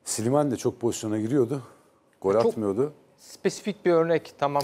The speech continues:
Speaker 2: kabul ediyorum.
Speaker 1: Guiza
Speaker 2: Çok spesifik.
Speaker 1: çok pozisyona giriyordu.
Speaker 2: Ama bu adam atıyor da.
Speaker 1: Hayır. Şimdi
Speaker 2: Yani bu otuz iki falan attı yani Türkiye Süper Ligi'nde.
Speaker 1: Kasımpaşa'da attı. Kasımpaşa'da.
Speaker 2: Galatasaray'da da gol sayısı
Speaker 1: Galatasaray'daki,
Speaker 2: kötü değil.
Speaker 1: Galatasaray'da gol sayısının ağırlığını penaltılar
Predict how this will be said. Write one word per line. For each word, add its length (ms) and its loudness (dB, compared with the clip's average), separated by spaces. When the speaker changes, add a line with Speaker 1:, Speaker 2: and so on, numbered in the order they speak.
Speaker 2:
kabul 220 0
ediyorum. 400 2
Speaker 1:
Guiza 360 4
Speaker 2:
Çok 100 4
spesifik. 340 -8
Speaker 1:
çok 200 0
pozisyona 400 -2
giriyordu. 300 0
Speaker 2:
Ama 100 -2
bu 80 2
adam 260 0
atıyor 320 -4
da. 120 -10
Speaker 1:
Hayır. 200 -20
Şimdi 340 -8
Speaker 2:
Yani 120 -2
bu 80 0
otuz 200 -6
iki 120 -10
falan 280 2
attı 260 -2
yani 260 0
Türkiye 320 -8
Süper 320 -2
Ligi'nde. 340 -12
Speaker 1:
Kasımpaşa'da 680 -6
attı. 280 -14
Kasımpaşa'da. 520 -6
Speaker 2:
Galatasaray'da 540 2
da 60 0
gol 220 2
sayısı 220 2
Speaker 1:
Galatasaray'daki, 400 2
Speaker 2:
kötü 200 0
değil. 260 -6
Speaker 1:
Galatasaray'da 400 0
gol 220 0
sayısının 420 -4
ağırlığını 360 0
penaltılar 520 0